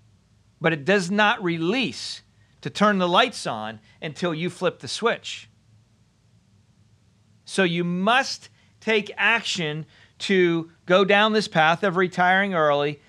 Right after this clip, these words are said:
living longer, and really adding value to the world around you. That's really what it's all about, right? I mean, what is,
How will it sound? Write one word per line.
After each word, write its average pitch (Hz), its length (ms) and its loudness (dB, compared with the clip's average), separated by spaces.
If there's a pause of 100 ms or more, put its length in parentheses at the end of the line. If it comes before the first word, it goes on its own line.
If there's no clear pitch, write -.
(140)
living 190 420 2
longer, 151 560 0
and 160 240 -4
really 247 420 -6
adding 196 460 0
value 175 480 0
to - 180 -8
the 165 120 -6
world 170 400 -2
around 139 440 -2
you. 98 140 -14
That's 135 240 -8
really 160 180 -6
what 147 160 -2
it's 131 140 -10
all 123 140 -2
about, 110 320 -6
right? 113 320 -6
I - 920 -20
mean, 127 160 -8
what 156 180 2
is, 190 220 -4